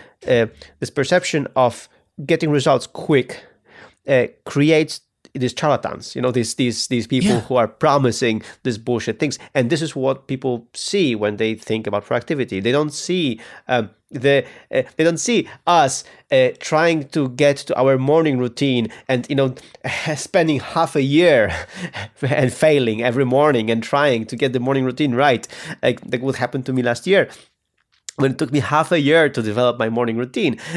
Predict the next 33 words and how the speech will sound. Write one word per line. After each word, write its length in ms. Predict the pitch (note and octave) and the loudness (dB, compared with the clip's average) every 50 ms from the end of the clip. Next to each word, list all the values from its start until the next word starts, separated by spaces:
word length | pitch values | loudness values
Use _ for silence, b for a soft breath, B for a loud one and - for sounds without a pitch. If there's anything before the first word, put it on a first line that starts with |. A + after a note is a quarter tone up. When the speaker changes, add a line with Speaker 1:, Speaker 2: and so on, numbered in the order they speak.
| B B - | B B -2
Speaker 1:
and, 320 | C#3 C#3 C#3 C#3+ C#3 - B B B B _ - | 0 0 2 0 -2 -6 B B B B _ -2
and 180 | D3+ C#3+ C#3 | 0 0 0
it's 220 | D3+ D#3+ C3+ - - | 0 -2 -2 -4 -8
still 340 | - - G#3+ G#3+ G3+ F#3 E3 | -2 2 4 4 4 4 2
not 240 | E3 E3 E3 - | 0 -2 0 0
perfect. 440 | - B3 B3+ B3 - A#2+ - - B B B E3+ B - | 0 0 2 2 0 0 0 -4 B B B -12 B 0
And, 260 | C#3 C3+ C3+ C3+ - - | 2 2 2 2 0 -2
and 320 | D#3 D#3 - - - - | -2 -2 -4 -8 -12 -4
so, 220 | - F3 E3+ - | 0 0 0 0
so 200 | - - F3+ E3+ | 0 0 0 0
it's, 260 | - E3+ D#3+ - - - | 0 0 -4 -4 -4 -4
it's 140 | F3+ D#3+ | -2 0
not 220 | G3 A3+ C4+ C4 - | 2 2 2 4 4
like, 220 | G3+ F3+ E3+ - | 4 2 2 2
you 60 | E3 | 0
know, 80 | D3 D3 | 0 2
I'm 80 | C#3+ D3 | 2 2
gonna 160 | D3+ D3+ C3+ | 2 2 2
change 240 | - E3 E3+ D3+ D3+ | 2 0 0 0 0
it 40 | |
in, 100 | D3+ D3 | -2 -2
in 120 | C#3+ B2 B2+ | 0 0 0
a, 40 | - | -2
in 140 | - C3 A#2+ | -2 -2 0
a 80 | A#2 | 0
week 440 | A2+ A#2 F3 A3 G#3 F3+ F#3 F#3 - | 0 0 0 0 0 0 -2 -2 -2
or, 180 | C#3 C#3 C3+ - | 0 0 2 2
or 140 | - A#2+ A#2 | 4 4 2
a, 60 | A#2+ | 2
or 220 | - - C#3 C3 A#2+ | 2 2 2 2 2
a 40 | |
few 200 | A2+ - - B2+ | 2 0 -2 -2
days. 420 | A#2+ D3 F#3 E3+ C3+ D3+ D#3+ - | 0 2 2 2 2 0 -2 -6